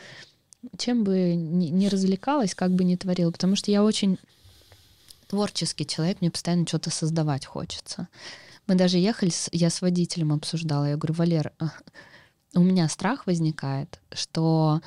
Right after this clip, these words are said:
а, если бы я была в отношениях», я говорю: «Интересно, это какая емкость, а, у мужчины должна быть?» Что я говорю: «Дорогой, я весь свой род обеспечу недвижкой».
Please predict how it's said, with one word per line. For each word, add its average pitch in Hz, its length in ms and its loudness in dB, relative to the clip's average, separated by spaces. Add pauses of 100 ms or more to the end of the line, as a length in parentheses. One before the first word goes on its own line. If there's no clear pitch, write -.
(440)
а, 151 280 0
если 170 340 0
бы 165 100 0
я 156 120 0
была 170 240 0
в 165 80 -2
отношениях», 160 760 -4
я 165 100 -2
говорю: 165 180 0
«Интересно, 165 540 0
это 156 140 -2
какая - 380 0
емкость, 165 600 0
а, 147 360 0
у 165 80 0
мужчины 226 520 0
должна 156 460 0
быть?» 143 240 -4
Что - 240 -8
я 151 140 0
говорю: 151 380 -2
«Дорогой, 147 640 -2
я 202 320 -2
весь 156 220 -2
свой 160 240 -4
род 202 220 -4
обеспечу 143 500 -6
недвижкой». 135 640 -6